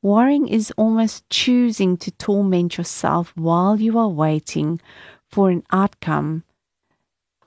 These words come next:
that you're not in control of. And so we must remember, the minute we operate in fear, worry, or anxiety, we have stepped out of God's will.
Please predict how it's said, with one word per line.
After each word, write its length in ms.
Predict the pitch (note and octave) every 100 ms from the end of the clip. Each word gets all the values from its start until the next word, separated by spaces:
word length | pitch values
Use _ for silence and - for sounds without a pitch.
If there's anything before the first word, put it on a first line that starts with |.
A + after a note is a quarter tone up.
| _
that 220 | F#3 F#3 G3
you're 160 | E3+
not 280 | D#3 D#3+ -
in 160 | F3 E3
control 600 | E3+ E3 - D3+ F2 -
of. 500 | D3 C#3 E3 - - _ _ _ _ _ _ _ - -
And 140 | A#3 A3
so 200 | - C4
we 180 | G#3+ B3+
must 280 | C#4 -
remember, 540 | C4 A3+ D#3+ D#3+ E3+ E3+
the 120 | E3+
minute 500 | F#3 F#3 F#3 C4+ -
we 80 | A3 -
operate 540 | F#3 - G3 F3+ F3
in 120 | E3+ D#3+
fear, 640 | - - F#3+ F#3 F#3+ A3+ _ - - _ _ F3+
worry, 600 | E3 E3+ F3 F3+ F3+ -
or 200 | G#3 B3+
anxiety, 1040 | C#4+ G#3+ - D#3 E3 F3 - - D#3+ D#3+ - - - -
we 160 | G3 G#3+
have 180 | A3 G#3+
stepped 500 | - - A#3 A3+ - -
out 220 | F3+ F#3+
of 180 | F3+ -
God's 400 | D#3+ D#3+ - -
will. 480 | - - - F#3